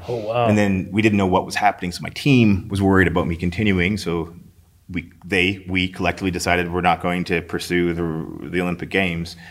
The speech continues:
Speaker 2: I tried on my own. I was
Speaker 1: Mm.
Speaker 2: stubborn, uh, came up short that year.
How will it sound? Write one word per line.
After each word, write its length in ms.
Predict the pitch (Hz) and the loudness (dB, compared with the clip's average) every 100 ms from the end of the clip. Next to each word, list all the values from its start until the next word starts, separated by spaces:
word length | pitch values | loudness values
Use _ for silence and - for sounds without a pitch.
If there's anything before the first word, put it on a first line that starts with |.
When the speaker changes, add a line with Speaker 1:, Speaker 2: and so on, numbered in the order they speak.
| - - | -20 -6
Speaker 2:
I 60 | 104 | -4
tried 300 | - 117 113 | -2 0 2
on 80 | 107 | 2
my 180 | 98 98 | 2 4
own. 540 | 104 92 101 127 127 - | 4 2 2 0 -2 -6
I 80 | - | 0
was 120 | 131 | 2
Speaker 1:
Mm. 60 | 135 | 2
Speaker 2:
stubborn, 500 | 113 - 90 92 92 - - - | 2 2 2 0 -6 -14 -20 -4
uh, 360 | 92 87 85 90 | 2 4 2 0
came 220 | 107 98 | 0 0
up 80 | 90 | 0
short 320 | - 101 95 | 0 2 2
that 180 | 92 90 | 0 0
year. 460 | 95 92 90 - | 2 0 0 -4